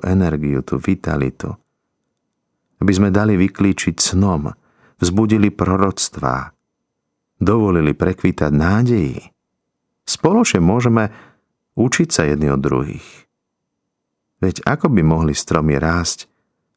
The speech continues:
a prinášať ovocie, ak by nemali korene? Pozrieme sa na otázku starostlivosti o náš spoločný domov, životné prostredie.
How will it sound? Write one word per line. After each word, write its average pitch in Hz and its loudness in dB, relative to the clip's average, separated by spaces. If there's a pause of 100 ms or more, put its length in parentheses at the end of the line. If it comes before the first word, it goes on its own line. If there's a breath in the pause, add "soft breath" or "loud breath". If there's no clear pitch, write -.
a 80 -4
prinášať 98 0
ovocie, 87 0
ak 67 -2
by 69 0
nemali 64 0
korene? 69 -2 (2250)
Pozrieme 123 0
sa 104 -4
na 92 0
otázku 101 -2
starostlivosti 95 -2
o 90 0
náš 85 0
spoločný 73 -2
domov, 82 -2 (240)
životné 71 -4
prostredie. 76 -2